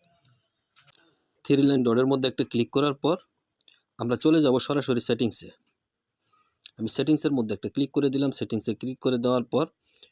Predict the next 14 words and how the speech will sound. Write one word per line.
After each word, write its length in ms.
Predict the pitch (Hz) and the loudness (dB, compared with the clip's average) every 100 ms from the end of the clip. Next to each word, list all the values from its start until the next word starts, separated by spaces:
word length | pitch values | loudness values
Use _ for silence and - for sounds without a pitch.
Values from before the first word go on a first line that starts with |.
| _ | _
এই 120 | 156 | 0
যে 100 | 156 | 2
আমরা 200 | 110 104 | 2 0
একটু 240 | 120 - 180 | -4 -2 -2
স্ক্রল 260 | - 165 | 0 -4
করে 160 | 156 117 | 0 0
একটু 180 | 107 104 | 0 -2
নিচের 300 | 110 123 104 | -2 -2 -4
দিকে 180 | 98 95 | -4 -4
দেখব। 400 | 92 113 143 190 _ - _ - - _ _ 156 | -6 -8 -10 -10 _ -20 _ -20 -20 _ _ -2
ওই 120 | 175 | 0
যে 120 | 127 | 0
এখানে 300 | 101 - 117 | -2 -2 -2
দেখেন 320 | 101 - 95 | -2 -6 -12